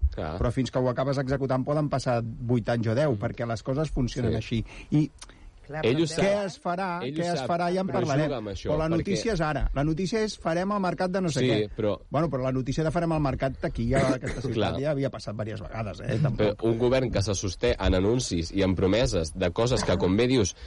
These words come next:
Speaker 1: ell sap perfectament que, eh, quan... licites un projecte fins que l'acabes inaugurant passen molts anys.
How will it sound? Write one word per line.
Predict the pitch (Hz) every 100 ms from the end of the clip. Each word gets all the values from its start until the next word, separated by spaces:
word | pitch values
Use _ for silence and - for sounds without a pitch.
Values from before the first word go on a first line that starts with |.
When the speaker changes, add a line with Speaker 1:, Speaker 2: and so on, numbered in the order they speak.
| - -
Speaker 1:
ell | 151
sap | 170 160 135
perfectament | 95 95 82 87 85 80
que, | 78 95
eh, | - 92 90 87 -
quan... | 95 92 90 90 - - - - -
licites | - 107 127 131
un | 117 101
projecte | 98 95 92
fins | 90 95 -
que | 95
l'acabes | 90 107 107
inaugurant | 104 95 90 92 90
passen | 95 95
molts | 85 82 78
anys. | 69 73